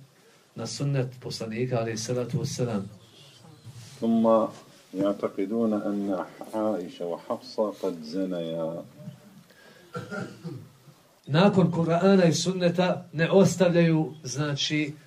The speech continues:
Speaker 1: a da ne udare i na čast najčistijih žena, naših majki, žena poslanika, alejhi salatu vesselam. Tako da, znači, smatraju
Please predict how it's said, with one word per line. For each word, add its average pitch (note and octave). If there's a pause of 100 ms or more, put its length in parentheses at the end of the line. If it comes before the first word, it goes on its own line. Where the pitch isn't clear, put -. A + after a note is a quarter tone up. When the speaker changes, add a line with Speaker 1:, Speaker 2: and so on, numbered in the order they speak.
(400)
Speaker 1:
a C3+
da C#3
ne C3+
udare D#3
i C#3+
na C3+
čast D#3 (360)
najčistijih D3+
žena, C3+ (880)
naših C3+
majki, C#3 (280)
žena D3
poslanika, C3+
alejhi C#3
salatu C#3
vesselam. C#3+ (1500)
Tako D#3+
da, C#3 (280)
znači, B2+
smatraju D#3